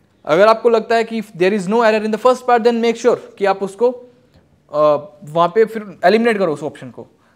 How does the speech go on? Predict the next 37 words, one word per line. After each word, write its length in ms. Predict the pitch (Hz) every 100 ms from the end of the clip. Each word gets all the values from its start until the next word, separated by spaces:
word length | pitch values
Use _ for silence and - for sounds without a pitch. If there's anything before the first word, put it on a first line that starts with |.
| _
सेकंड 360 | - 220 233
पार्ट 220 | 214 175 180
पे 60 |
मूव 160 | 165 160
करो, 260 | 160 131 147
थर्ड 160 | 226 214
पार्ट 220 | 196 196
पे 80 | 185
मूव 160 | 170
करो, 220 | 156 143
फोर्थ 260 | - 233 226 220
पार्ट 160 | 185
पे 80 | 190
मूव 160 | 185 170
करो, 420 | - 127 - _
राइट? 300 | 180 220 - - _ _ _ _ -
And 240 | 180 196
then 200 | 226 262 185 - -
eventually 460 | 165 180 202 233 208 - 151
आपको 280 | 151 196
अपना 200 | 190 190
आंसर 220 | 180 175 175
मिल 160 | 143
जाएगा, 240 | 139 127 123
ठीक 200 | 196 277
है? 280 | 277 - _ _ _ _ _
So 100 | 214
the 100 | 214 - 202
headquarter 460 | 226 214 254 254
of 100 | 240
the 160 | 208 226
army 280 | 175 185 208
is 180 | 196
in 100 | 214
Delhi। 240 | 214 214 131 - _ _ _ _ _ _ _ _ _ _ _ _ _ -
It 140 | 226 294
is 120 | 185